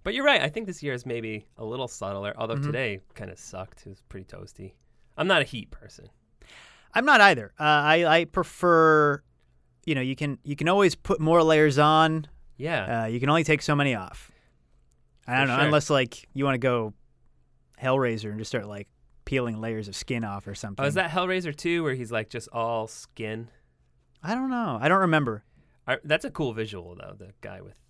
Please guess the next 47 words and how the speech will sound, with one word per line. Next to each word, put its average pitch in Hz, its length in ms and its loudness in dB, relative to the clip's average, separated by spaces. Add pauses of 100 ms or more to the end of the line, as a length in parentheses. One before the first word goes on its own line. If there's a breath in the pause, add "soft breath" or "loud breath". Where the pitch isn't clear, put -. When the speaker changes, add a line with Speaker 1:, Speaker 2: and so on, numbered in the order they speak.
(320)
Speaker 1:
no 107 260 -6
skin. 139 480 -8 (280)
Speaker 2:
My 165 180 6
favorite 214 300 6
Hellraiser 151 520 6
visual 135 400 0
is, 127 240 -4
uh, 113 280 -2 (760)
the 117 200 -2
Cenobite 147 460 2
named 127 220 -4
C 151 320 -2
D 127 300 -4
from 127 240 -4
the 113 80 -4
fourth 131 280 -2
one. 160 280 -2 (200)
I 139 120 -6
think 247 160 2
it's 226 120 -2
a, 170 80 0 (100)
Speaker 1:
<laughs> - 80 -20
Speaker 2:
for, - 140 -10 (300 loud breath)
either 240 260 10
way, 160 160 8
Speaker 1:
I 143 60 6
don't 151 120 4
Speaker 2:
there's, 147 120 4
there's 170 280 4
a, - 40 8
Speaker 1:
remember. 165 160 4
Speaker 2:
there's 165 160 4
a - 20 4
Cenobite 185 520 4
who 156 100 2
used 165 240 -2
to, 185 120 -4
who 156 160 2
is 139 140 0
a 131 60 2
D 147 240 -2
J 135 320 4
who 131 100 0
gets 131 180 -2
turned 139 220 0
into 135 140 -2
this 131 260 -4